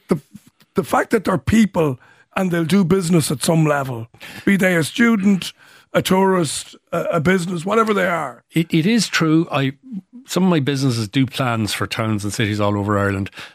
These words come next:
Speaker 2: But, and this is a very harsh thing to say, a lot of the time our own authorities are getting in our own way.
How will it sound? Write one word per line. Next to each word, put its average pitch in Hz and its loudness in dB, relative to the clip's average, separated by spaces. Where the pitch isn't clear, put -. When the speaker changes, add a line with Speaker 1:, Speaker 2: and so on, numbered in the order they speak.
Speaker 2:
But, 110 -2
and 117 -2
this 143 2
is 139 0
a 117 0
very 117 -4
harsh 110 -4
thing 98 -8
to - -20
say, 104 -8
a 110 -4
lot 123 0
of 190 0
the 175 0
time 117 -4
our 113 -2
own 139 0
authorities 110 -6
are 107 -6
getting 135 -2
in 120 0
our 110 -4
own 107 -2
way. 104 -6